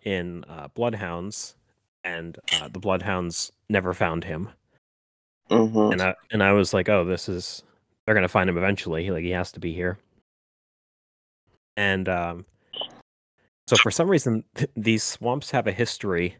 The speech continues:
Speaker 1: <laughs> of men going in and never coming out. <laughs>
Speaker 2: Yeah.
Speaker 1: It's like, what kind of swamps are these that, like, men just come in and never come out?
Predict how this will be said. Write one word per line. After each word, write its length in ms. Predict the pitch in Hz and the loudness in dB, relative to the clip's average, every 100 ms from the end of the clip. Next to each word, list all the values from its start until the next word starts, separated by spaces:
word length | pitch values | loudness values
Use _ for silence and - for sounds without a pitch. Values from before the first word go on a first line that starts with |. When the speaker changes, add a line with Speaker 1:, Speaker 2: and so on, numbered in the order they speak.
| _ _ _ | _ _ _
Speaker 1:
<laughs> 360 | _ - 202 - | _ 2 2 4
of 180 | 110 101 | 0 4
men 260 | 107 120 | 4 4
going 360 | 110 117 104 104 | 4 4 4 4
in 180 | 98 90 | 2 0
and 120 | 85 | -2
never 200 | 90 104 | -4 -4
coming 300 | - 92 87 | -6 -8 -8
out. 300 | 82 - - - | -10 -14 -16 -8
<laughs> 0 | - - 131 247 740 - - - - - - - 185 - 135 - - - - - - - | -4 6 8 8 6 2 0 -20 -16 -14 -14 2 2 2 -8 -10 -20 -16 -12 -12 -12 -4
Speaker 2:
Yeah. 480 | 101 107 104 101 101 - _ _ _ _ _ _ _ _ _ _ _ _ _ _ _ _ - | 10 12 12 10 6 -4 _ _ _ _ _ _ _ _ _ _ _ _ _ _ _ _ -4
Speaker 1:
It's 100 | 123 | 0
like, 80 | 127 | 0
what 80 | |
kind 200 | - 196 | 2 2
of 60 | 165 | 2
swamps 380 | - 151 139 - | 4 2 4 4
are 180 | 123 110 | 4 4
these 340 | 85 82 - | 0 -4 -6
that, 240 | 95 90 - | -6 -6 -2
like, 300 | 101 87 - _ _ _ _ _ _ _ _ _ _ _ _ _ _ | -2 -2 -4 _ _ _ _ _ _ _ _ _ _ _ _ _ _
men 220 | 107 110 107 | 2 4 4
just 180 | 101 | 0
come 160 | - 110 | 0 2
in 120 | 101 | 4
and 120 | 92 | 4
never 180 | 92 90 | 2 0
come 140 | 101 92 | -2 -4
out? 220 | 78 | -4